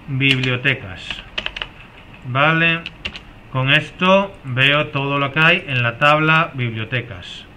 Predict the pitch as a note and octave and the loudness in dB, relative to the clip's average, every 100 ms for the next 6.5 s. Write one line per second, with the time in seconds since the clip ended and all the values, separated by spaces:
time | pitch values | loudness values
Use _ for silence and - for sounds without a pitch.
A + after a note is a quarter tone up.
0 | - - - - - - - - - - | -20 -20 -20 -20 -20 -20 -20 -20 -20 -20
1 | - - - A#2 A2+ D3 D#3+ F3+ G3 - | -20 -18 -10 -6 0 0 2 0 0 -2
2 | B2 G#2+ A2 G#2 - C3+ B2+ B2+ C3 C3 | -8 -6 -6 -10 -6 -2 -2 0 0 0
3 | C3 C3 B2 - C3 C3+ D3+ D#3+ F#3 - | -2 -4 -8 -6 -4 -4 0 2 2 0
4 | C3 B2+ C3+ B2 B2 C3+ C#3+ - C#3+ B2+ | -2 0 0 -2 -4 0 0 0 -4 -4
5 | A2+ F#2+ - - - - - - - - | -4 -8 -12 -18 -20 -20 -20 -20 -20 -20
6 | - - - A2 G#2+ | -20 -20 -14 -10 -8